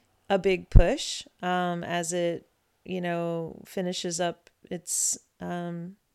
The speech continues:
travels through Pisces. And now we're gonna feel this forceful kind of new beginnings energy. Um, I couldn't be more excited for some new beginnings. I'm ready. I'm moving. So that's definitely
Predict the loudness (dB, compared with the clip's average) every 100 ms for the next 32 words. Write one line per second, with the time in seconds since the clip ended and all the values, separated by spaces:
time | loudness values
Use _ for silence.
0 | _ _ -8 -6 -4 -6 -8 -8 -8 -8
1 | -8 -10 -6 -4 -4 -4 -6 -4 -4 -8
2 | -10 -20 -20 -20 _ -6 -4 -2 -2 -2
3 | -2 -2 -2 -4 -8 -6 -4 -4 -2 -6
4 | -4 -4 -2 -2 -4 -2 -2 -2 -6 -12
5 | -8 -4 -2 -2 -2 -2 -4 -4 -6 -6
6 | -6 -6 -6 -8 -10 -12 -12 -16 -20 -20
7 | -12 -8 -6 -2 -4 -2 -4 -4 -6 -6
8 | -6 -6 -6 -2 -2 -4 -8 -10 -6 -4
9 | -2 -4 -6 -6 -6 -6 -6 -8 -6 -6
10 | -6 -6 -4 -6 -8 -10 -8 -4 -2 -2
11 | -2 -2 -4 -4 -4 -4 -6 -10 -12 -12
12 | -8 -10 -10 -12 -10 -10 -10 -12